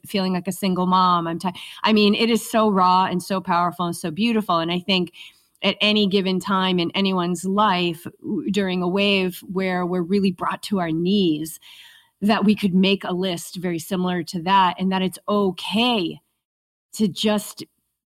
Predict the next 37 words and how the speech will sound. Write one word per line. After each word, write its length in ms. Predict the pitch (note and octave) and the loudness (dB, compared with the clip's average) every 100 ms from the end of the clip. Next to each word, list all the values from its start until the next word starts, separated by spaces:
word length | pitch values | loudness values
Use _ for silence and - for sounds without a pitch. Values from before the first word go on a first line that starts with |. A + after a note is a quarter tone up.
| - | -6
voice 640 | F3 F3 G#3+ G#3+ G3 - | -4 0 2 2 0 -2
what 140 | G#3 - | -6 -2
you're 140 | G3 | -2
just 340 | G3 F#3+ - | -2 -4 -4
so 380 | A#3 G3+ G3 F#3+ - | 0 0 0 -2 -4
sick 420 | - - F#3 F3+ | -10 -2 -2 -2
and 100 | F#3 | -4
tired 380 | - G#3 A3+ A#3 | -2 -2 0 0
of. 260 | F#3+ F#3 - _ _ - | 0 -2 -8 _ _ 2
I 280 | G#3 D4 D#4+ | 4 4 0
feel 340 | - B3+ A3 | -2 0 2
like 260 | G3+ F3+ - | 0 -2 -4
it 220 | F#3 E3 _ _ | -6 -6 _ _
helps 480 | - G#3+ G#3 - - | -10 -8 -8 -12 -8
to 420 | G#3+ F#3+ F3+ F3 - _ _ _ | -2 0 0 -2 -10 _ _ _
lessen 680 | F3 G3+ G3+ G3 - F#3+ F3+ | -8 -2 0 0 0 0 0
the 100 | E3 | -2
hold 760 | - - - F3 F3+ A3 C4 D#4 - _ _ - | -6 -10 -4 -2 -2 -2 -4 -6 -10 _ _ -8
that 160 | G3 - | -6 -2
those 240 | F#3+ F3+ | -2 -2
things 380 | - F#3+ F3+ E3+ | -4 -2 -2 -2
have 280 | - F3+ G3+ | -2 0 2
on 200 | C4 C4+ | 2 0
my 160 | D4 | 0
life. 420 | D4+ D#4 F4 F4 - - - - | 0 0 -2 -6 -14 -20 -20 -6
But, 420 | G#3 A3 G#3 - G#3 | 0 2 2 0 0
um, 520 | G3+ F#3+ F#3 F#3 - G#3 | 2 2 2 0 -2 -2
what 240 | G3+ A#3 | 0 2
is 180 | C4+ A#3+ | 0 2
your 480 | A3 G#3+ G3+ G3 - | 2 2 2 0 -4
experience 760 | G3 - - A#3 A3 A3 G#3+ G3+ | -8 -8 -4 0 2 2 0 -4
or 60 | |
perspective 580 | E3 - - G#3 A3 F#3+ | -6 -8 -2 -2 -2 -4
that 120 | F#3 | -2
you 120 | G3 | -2
can 240 | F#3+ F#3+ F3+ | 0 -2 -2
share 560 | - - G#3+ F#3+ F3+ | -2 0 0 2 0